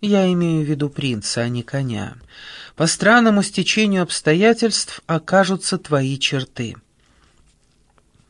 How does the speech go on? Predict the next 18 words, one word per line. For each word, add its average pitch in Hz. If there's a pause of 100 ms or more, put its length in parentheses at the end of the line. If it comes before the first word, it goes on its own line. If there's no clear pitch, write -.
(1400)
Вы 196
спросите, 190 (200)
как 214
же 214
мог 214
появиться 190
ребёнок 170 (320)
у 156
удавшего 156
обет 143
безбрачия 131 (320)
священнослужителя? 147 (1500)
Это 202
результат 220
невинной 208
попытки 196
соединить 180
обстоятельства, 175